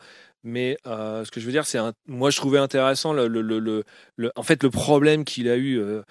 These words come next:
Todd Phillips avec son Joker, c'est qu'il l'a rendu trop humain, mais il y avait eu la même chose avec La Chute. Et je pense que l'art doit rester un, un divertissement,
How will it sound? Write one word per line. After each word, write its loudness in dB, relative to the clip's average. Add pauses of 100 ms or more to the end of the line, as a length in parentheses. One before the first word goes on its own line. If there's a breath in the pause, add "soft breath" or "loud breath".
(220 loud breath)
Todd -8
Phillips -8
avec -6
son -16
Joker, -2
c'est -6
qu'il -8
l'a 0
rendu -6
trop 0
humain, 4
mais -2
il -2
y 2
avait 2
eu 4
la 2
même -2
chose -2
avec 0
La -4
Chute. -6 (300 loud breath)
Et -8
je -18
pense 4
que 0
l'art 6
doit 4
rester -2
un, -4
un -10
divertissement, -4